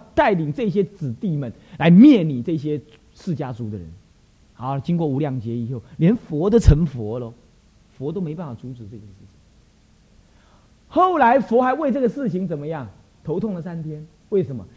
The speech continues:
因为当时那个鱼王被捞上来的时候，释迦佛还当小孩子，拿个棍子敲那个鱼头敲三下，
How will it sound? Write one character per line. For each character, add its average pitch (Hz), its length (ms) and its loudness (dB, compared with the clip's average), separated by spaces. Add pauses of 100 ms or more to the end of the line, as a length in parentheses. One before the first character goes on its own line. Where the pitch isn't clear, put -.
因 339 120 -2
为 339 80 2
当 320 260 2
时 240 140 -4
那 277 60 -4
个 277 120 4
鱼 226 180 2
王 208 180 4
被 233 140 6
捞 233 200 4
上 220 220 -2
来 151 120 -4
的 135 80 -2
时 143 60 -2
候， 139 80 -4
释 254 200 -6
迦 226 200 -2
佛 170 160 -2
还 170 80 0
当 185 160 2
小 127 180 0
孩 107 240 -6
子， 120 120 -6 (220)
拿 190 180 2
个 262 80 6
棍 240 240 2
子 180 80 0
敲 196 220 -8
那 208 60 -8
个 175 80 -8
鱼 139 100 -8
头 139 140 -12
敲 135 160 -16
三 135 220 -16
下， 135 80 -18